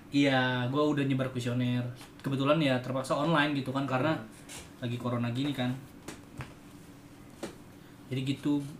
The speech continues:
Speaker 1: kalau dibilang efektif, kalau buat mata kuliah praktek mah nggak efektif banget, anjing.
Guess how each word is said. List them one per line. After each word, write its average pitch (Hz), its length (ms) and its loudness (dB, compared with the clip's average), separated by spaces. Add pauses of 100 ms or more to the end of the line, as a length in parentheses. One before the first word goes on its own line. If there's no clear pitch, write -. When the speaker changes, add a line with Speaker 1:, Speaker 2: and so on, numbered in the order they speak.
(260)
Speaker 1:
kalau 131 220 -6
dibilang 131 260 0
efektif, 127 480 -6
kalau 127 240 0
buat 123 220 -2
mata 120 220 -4
kuliah 123 500 -2 (680)
praktek 147 420 -6
mah 196 180 -4 (100)
nggak 120 220 -2
efektif 120 400 -10
banget, 170 300 0
anjing. 170 240 -6